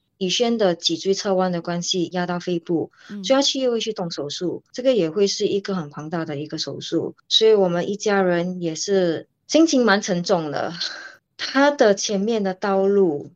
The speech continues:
Speaker 1: 真的是面临很多未知数，可是倘若我们不让他动这个手术的话，他就常常会有肺炎的问题，他也会很辛苦。不过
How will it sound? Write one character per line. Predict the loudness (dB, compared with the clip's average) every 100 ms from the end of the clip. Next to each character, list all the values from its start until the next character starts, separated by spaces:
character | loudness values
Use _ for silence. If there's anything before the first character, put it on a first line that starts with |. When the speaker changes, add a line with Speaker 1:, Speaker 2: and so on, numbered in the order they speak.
| -4
Speaker 1:
真 | 0
的 | 0
是 | 0
面 | 0 2 2
临 | 0 -2
很 | -4 -4
多 | -2 0 2
未 | 2
知 | 2 -2
数， | 0 0 -2 -4 -8
可 | -4
是 | -2 -2
倘 | -2 0
若 | 2
我 | 2
们 |
不 | 0 0
让 | 0
他 | -2 -4
动 | -4
这 | -4 -4
个 |
手 | -4 -4
术 | -4 -4
的 | -4
话， | -4 -2 -4
他 | -4 -4
就 | -2 -2
常 | -4
常 | -6 -4 0
会 | 2 2 0 -8 _
有 | -8
肺 | 2 2
炎 | 2 -2
的 | -6
问 | -6 -8
题， | -10 -12 -12 _ _
他 | 2 4
也 | 4
会 | 2 0
很 | 0
辛 | -4 -6 -6
苦。 | -6 -8 -10 -6
不 | -4
过 | 4 6 6 4